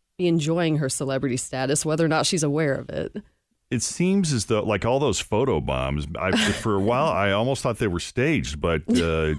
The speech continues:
Speaker 1: <laughs>
Speaker 2: it sounds like you're, you're saying that these are real. She
Speaker 1: Mm-hmm.
Speaker 2: loves people that much that whether it's curiosity
Speaker 1: Yeah.
Speaker 2: that drives her to come over when she sees a camera,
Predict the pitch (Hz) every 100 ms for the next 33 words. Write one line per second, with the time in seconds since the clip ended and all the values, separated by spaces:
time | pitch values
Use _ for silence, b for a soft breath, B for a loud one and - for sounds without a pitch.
0 | - - 311 120 147 151 117 - 113 110
1 | 98 110 104 - 123 120 113 98 123 117
2 | 110 101 135 139 - - 104 110 107 107
3 | 107 - 117 113 104 101 101 85 107 131
4 | - - 87 87 - _ _ _ _ _
5 | 98 101 101 101 95 - - 131 117 101
6 | 104 113 - 131 127 139 160 - 175 156
7 | 110 101 87 107 113 123 120 - 127 117
8 | 127 117 120 113 110 110 110 98 120 107
9 | 98 - 117 139 135 78 73 117